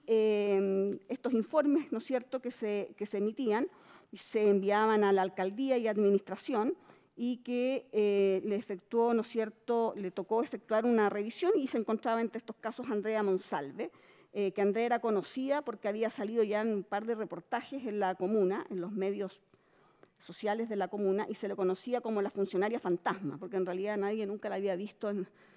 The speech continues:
en, en la, en la municipalidad, eh,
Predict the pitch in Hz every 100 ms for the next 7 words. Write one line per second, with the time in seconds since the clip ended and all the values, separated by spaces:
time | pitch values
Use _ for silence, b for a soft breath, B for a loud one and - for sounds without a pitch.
0 | b - 180 175 170 151 196 175 170 170
1 | 160 - 175 170 175 170 - 165 165 220
2 | 190 370 - b b b b _ 208 208
3 | 202 190 185 185 175 170 170